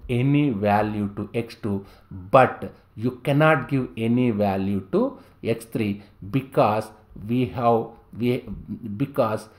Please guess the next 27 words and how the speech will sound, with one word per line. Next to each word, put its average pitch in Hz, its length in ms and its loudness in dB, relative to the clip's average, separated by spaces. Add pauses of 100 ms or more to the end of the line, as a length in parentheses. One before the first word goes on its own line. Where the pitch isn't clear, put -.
(300)
we 127 120 -2
has 156 280 -4
lost 240 540 -2 (340)
one 120 400 0
degrees 143 480 -2
of 107 180 -4
freedom, 98 380 -4 (360)
because 151 460 0
we 127 100 0
already 175 520 0
know 123 400 0 (280)
that 107 360 -2 (220)
that 113 280 -2
is 123 160 -4
the 104 140 -4
mean, 117 560 2 (320)
mean. 107 460 2 (280)
What 196 240 -4
is 180 180 -2
the 123 100 0
logic 151 520 -2
here? 104 380 -6 (280)
When 120 200 2
n 120 180 4
equal 151 380 0
to 110 320 -8
three, 147 380 0